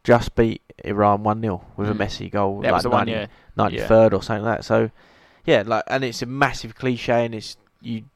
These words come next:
Speaker 1: think, "Oh, yeah, whatever," but literally <laughs> anything can happen in a game of football, and,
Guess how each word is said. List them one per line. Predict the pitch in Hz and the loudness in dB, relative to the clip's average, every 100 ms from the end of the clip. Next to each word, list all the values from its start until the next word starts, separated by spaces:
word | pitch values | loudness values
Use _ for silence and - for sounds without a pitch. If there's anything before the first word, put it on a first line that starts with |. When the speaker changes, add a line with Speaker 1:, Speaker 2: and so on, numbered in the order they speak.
| - | -12
Speaker 1:
think, | 117 85 | -8 -6
"Oh, | 71 78 | -6 -4
yeah, | 82 | -4
whatever," | 101 95 101 | -2 -2 -2
but | 90 110 - - | -2 -2 -2 -8
literally | 123 - 107 | -10 -8 -6
<laughs> | 127 | -2
anything | - - 110 107 | 0 0 -4 -6
can | 113 | -4
happen | 113 - 101 110 _ _ _ - | -2 -2 -6 -10 _ _ _ -10
in | 104 | -6
a | 104 | -4
game | 104 | -4
of | 104 | -4
football, | - 123 85 85 104 | -6 -6 -6 -8 -10
and, | 101 | -14